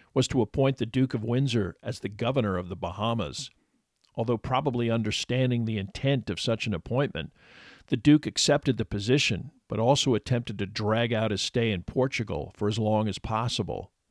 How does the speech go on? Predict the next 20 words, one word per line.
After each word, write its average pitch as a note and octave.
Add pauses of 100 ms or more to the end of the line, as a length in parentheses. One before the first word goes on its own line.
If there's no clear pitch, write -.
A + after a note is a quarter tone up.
(120)
announcing A2
August A2+
first B2 (440)
as B2+
the B2
day A#2+
he A2+
would G2
sail B2
for A2
the F#2+
Bahamas. G2+ (400)
He C3
also B2+
wished A#2
to -
travel A#2+
to -
the G#2+
Caribbean A2+